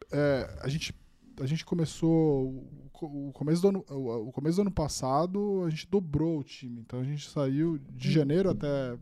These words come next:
Speaker 1: janeiro, a gente praticamente dobrou o time.
Speaker 2: Uhum.
Speaker 1: Acho que agora a gente tá com uma equipe de um tamanho que a gente queria ter. E, e assim, olhando,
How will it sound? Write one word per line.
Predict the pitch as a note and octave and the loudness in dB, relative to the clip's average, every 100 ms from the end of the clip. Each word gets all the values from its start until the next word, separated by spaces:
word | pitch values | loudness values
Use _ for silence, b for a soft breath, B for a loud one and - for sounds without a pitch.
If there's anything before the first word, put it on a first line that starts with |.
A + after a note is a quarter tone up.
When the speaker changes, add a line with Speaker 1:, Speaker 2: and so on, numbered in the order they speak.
| - | -8
Speaker 1:
janeiro, | B2 C#3 C3 D3+ F3+ F#3 F3+ E3 D3+ | -2 0 2 2 2 0 -2 -2 -2
a | |
gente | D3+ F#3 | -4 -4
praticamente | - D#3 - E3 D#3+ F#3 | -2 -2 0 -4 -4 0
dobrou | G3 D3+ D3 | 2 2 0
o | |
time. | C#3+ - A#2+ A2 | -2 -8 -8 -8
Speaker 2:
Uhum. | G#2 B B | -10 B B
Speaker 1:
Acho | - | 2
que | |
agora | F#3+ D#3+ | 8 8
a | F#3 | 8
gente | - | 6
tá | G3 | 4
com | |
uma | G3 | 6
equipe | F3 - F3 - F#3+ F#3+ | 6 6 4 4 4 4
de | F3+ | 2
um | |
tamanho | F3 F3 E3 E3+ | 4 4 4 4
que | F#3+ | 2
a | |
gente | F3+ - | 0 0
queria | F3+ E3 F3+ | 0 0 0
ter. | - D3 F#3 - b b b b b b - | 4 4 4 0 b b b b b b -4
E, | C#3+ C#3+ C#3 C#3 C#3 C3+ C3 C3 A#2 G#2+ - - | 0 4 4 6 6 4 2 0 -4 -6 -10 -4
e | C#3+ | 2
assim, | D3+ E3+ | 4 6
olhando, | C#3 C3 E3+ E3 B2+ | 6 6 6 4 0